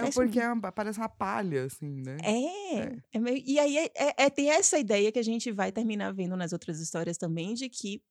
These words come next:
Speaker 1: Morpheus não é uma coisa só.
Speaker 2: Não.
Speaker 1: Porque o Morpheus, ele é o moldador.
Speaker 2: Sim.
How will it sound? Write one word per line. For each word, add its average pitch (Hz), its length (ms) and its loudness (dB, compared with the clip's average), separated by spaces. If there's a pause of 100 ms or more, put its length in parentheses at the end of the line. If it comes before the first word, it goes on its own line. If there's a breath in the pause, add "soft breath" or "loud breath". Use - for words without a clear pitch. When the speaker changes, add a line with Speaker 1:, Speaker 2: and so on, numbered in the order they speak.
(120)
Speaker 1:
Morpheus 254 360 -4
não 262 100 0
é 302 40 -2
uma 330 100 -4
coisa 175 240 -4
só. 240 240 -6 (200)
Speaker 2:
Não. 139 220 -12 (1000)
Speaker 1:
Porque 220 420 2
o 208 100 0
Morpheus, 214 580 -2
ele 254 300 -2
é 233 260 -2
o 277 260 -4
moldador. 226 640 -2 (180)
Speaker 2:
Sim. - 320 -8